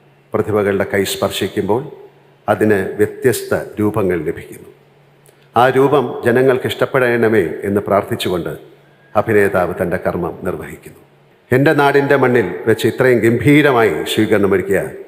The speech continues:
ബഹുമാനപ്പെട്ട മുഖ്യമന്ത്രി ശ്രീ പിണറായി വിജയൻ സാറിനോടും മറ്റ് ഇരിക്കുന്ന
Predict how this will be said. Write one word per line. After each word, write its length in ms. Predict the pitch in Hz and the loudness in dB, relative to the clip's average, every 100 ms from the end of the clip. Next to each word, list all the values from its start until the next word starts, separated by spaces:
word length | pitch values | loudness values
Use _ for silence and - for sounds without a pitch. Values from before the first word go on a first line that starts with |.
| - - _ _ _ _ 104 | -20 -20 _ _ _ _ -2
ബഹുമാനപ്പെട്ട 600 | 104 101 101 95 87 90 80 - | 0 2 2 0 -2 -4 -4 -6
മുഖ്യമന്ത്രി 520 | 98 110 92 87 82 78 - - | -4 0 0 -2 -6 -10 -14 -16
ശ്രീ 160 | - 87 - | -12 -10 -10
പിണറായി 400 | 90 92 92 87 - | -6 -4 -2 -4 -6
വിജയൻ 240 | 90 85 90 | -10 -12 -14
സാറിനോടും 460 | - 87 90 87 - _ _ - | -16 -20 -20 -20 -20 _ _ -4
മറ്റ് 240 | 92 - 92 - 95 | -2 0 -2 -4 -12
ഇരിക്കുന്ന 300 | 90 90 | -10 -8